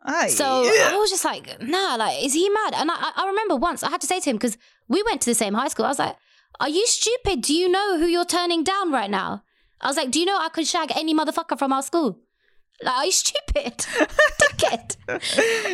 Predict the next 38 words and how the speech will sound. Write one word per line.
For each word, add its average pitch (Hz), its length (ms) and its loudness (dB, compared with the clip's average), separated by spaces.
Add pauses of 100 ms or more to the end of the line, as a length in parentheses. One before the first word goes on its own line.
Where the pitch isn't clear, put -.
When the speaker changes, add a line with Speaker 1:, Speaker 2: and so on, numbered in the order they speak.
Speaker 1:
Shag - 420 -2
any - 220 -2
Speaker 2:
I - 40 -10
was - 0 -
like, 571 100 -6
Speaker 1:
motherfucker 571 320 -2
Speaker 2:
"They'd 539 80 -2
Speaker 1:
from 622 100 -4 (140)
Speaker 2:
be, 554 60 2
Speaker 1:
our - 80 -4
school. - 0 - (160)
Speaker 2:
they'd - 80 -8
be 539 80 2
Speaker 1:
You 269 60 6
know 330 80 8
Speaker 2:
lucky 508 200 0
to 480 260 -2
have 466 140 -6
me. 285 160 2
Are - 100 -2
you 508 220 -2 (120)
okay, 294 560 -4 (340)
hun?" 208 420 -4 (480)
Idiot. - 480 -6 (420)
Speaker 1:
Mate, 196 240 -6
you're 208 120 -2
banging. 190 240 -2
Speaker 2:
You're - 100 -8
such 370 160 -4
a 233 40 6
Speaker 1:
I've 311 160 8
Speaker 2:
dick. 339 120 6
Speaker 1:
only, 302 280 2
um, 254 420 2 (160)
I've 262 160 2
only 330 240 2
made 294 280 2
effort 240 420 0